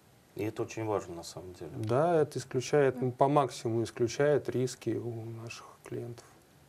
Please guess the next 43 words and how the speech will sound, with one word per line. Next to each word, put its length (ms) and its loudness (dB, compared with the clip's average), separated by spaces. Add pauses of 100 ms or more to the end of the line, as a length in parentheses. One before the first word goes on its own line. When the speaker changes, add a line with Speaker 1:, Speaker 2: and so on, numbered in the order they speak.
(380)
Speaker 1:
У 80 0
нового 280 4
покупателя, 680 -6
то 80 -10
есть. 140 -4
Speaker 2:
Да, 180 2
в 60 -10
том 240 -6
числе. 180 -6
Speaker 3:
Да, 100 -2
также 280 4
мы 120 2
еще 140 2
специализируемся 760 0
на 120 4
коммерческой 500 -2
недвижимости. 640 -6 (160)
Также 240 0
Speaker 1:
Мгм. 80 -6
Speaker 3:
продажа, 680 4
аренда 680 4 (360)
и 140 4
инвестиции 580 0
в 40 -8
нее. 240 -10 (460)
Speaker 1:
То 100 2
есть 120 4
тоже 200 6
Speaker 3:
подбираем. 220 6
Speaker 1:
важный 100 2
момент 340 4
вот 220 2
тем, 200 2 (120)
э, 280 0
нашим 280 0
телезрителям, 640 4
которые 340 4
занимаются 540 2
бизнесом, 440 2
которым 320 4
вдруг 240 0
понадобился 520 0
офис, 500 4